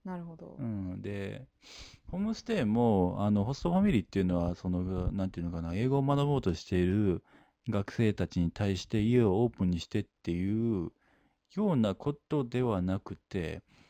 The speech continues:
Speaker 2: 単に収入源として考えている人たちもいるから、あの、合わないと思うんだったらすぐ出た方がいいと思うんです。
Speaker 1: うん。
Speaker 2: あの、厄介なトラブルに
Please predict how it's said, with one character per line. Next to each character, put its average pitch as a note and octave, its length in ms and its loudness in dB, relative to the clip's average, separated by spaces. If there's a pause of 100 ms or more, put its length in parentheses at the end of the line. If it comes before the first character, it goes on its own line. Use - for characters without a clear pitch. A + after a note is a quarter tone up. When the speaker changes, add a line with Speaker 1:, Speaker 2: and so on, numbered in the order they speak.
(160)
Speaker 2:
単 D#3+ 300 -4
に B2 160 -2
収 B2+ 200 -4
入 C3+ 180 0
源 F2+ 220 -2
と F2 60 -8
し - 60 -14
て G#2 120 -6
考 G2+ 120 -4 (100)
え F2 100 -4
て - 100 -12
い E2 40 -10
る E2 60 -14
人 - 80 -20
た G2+ 140 -10
ち - 120 -16
も E3+ 140 -6
い D#2+ 40 -8
る E2+ 220 -12 (540)
か F#2 160 -10
ら、 E2+ 360 -8 (320)
あ F#2 180 -6
の、 E2 720 -12
合 B2+ 140 -4
わ A3 100 2
な A3+ 120 0
い F2+ 80 -4
と E2+ 160 -6
思 F#2+ 260 -4 (140)
う A2+ 40 -8
ん G2 120 -4
だ E2 100 -6
っ - 20 -8
た E2+ 200 -8
ら F2+ 80 -12
す - 140 -10
ぐ B2 100 0
出 G2 100 -4
た G2+ 120 -8
方 D2+ 160 -10
が D#2+ 120 -14
い F2 60 -16
い - 40 -20
と - 120 -18
思 G2 160 -18
う A2 40 -20
ん - 20 -20
で G3+ 80 -16
す。 G3+ 60 -8
Speaker 1:
う - 20 -8
ん。 F#3 420 -10
Speaker 2:
あ B2+ 140 -4
の、 C#3 640 -2 (920)
厄 - 220 -2
介 A#2+ 100 4
な F#2 80 2
ト A#2+ 120 2
ラ B2 80 4
ブ G#2 120 2
ル F2 60 2
に E2+ 240 0